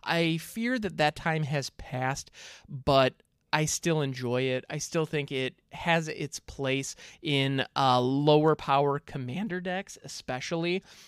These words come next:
So if you have a commander deck and you're looking to kinda s-, throttle the power down, take some of those, uh, big ramp spells you have and replace them with Crows and Tuskers,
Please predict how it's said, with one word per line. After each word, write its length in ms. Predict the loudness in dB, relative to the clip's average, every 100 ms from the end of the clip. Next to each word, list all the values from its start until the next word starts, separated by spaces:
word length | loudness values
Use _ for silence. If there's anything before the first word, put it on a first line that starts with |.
| _
So 200 | 6 8
if 120 | 8
you 60 | 4
have 100 | 4
a 60 |
commander 380 | 2 2 4 4
deck 200 | 2 2
and 80 | 0
you're 120 | -2
looking 260 | 0 0 0
to 80 | 0
kinda 220 | 0 -2
s-, 180 | -4 -10 _
throttle 300 | 0 2 2
the 60 | -2
power 300 | 0 2 2
down, 300 | 2 2 0 -4 -18 -2
take 240 | 0 2
some 160 | 2 2
of 120 | 4
those, 580 | 4 6 6 4 -2 -8 _ _
uh, 220 | -2 2 2
big 280 | 4 2
ramp 260 | 4 0 -2
spells 300 | 0 2 2
you 80 | 0
have 240 | 0 0
and 80 | 0
replace 220 | -2 -2
them 80 | -2
with 100 | -2
Crows 180 | 0 0
and 80 | 0
Tuskers, 380 | -2 -4 -10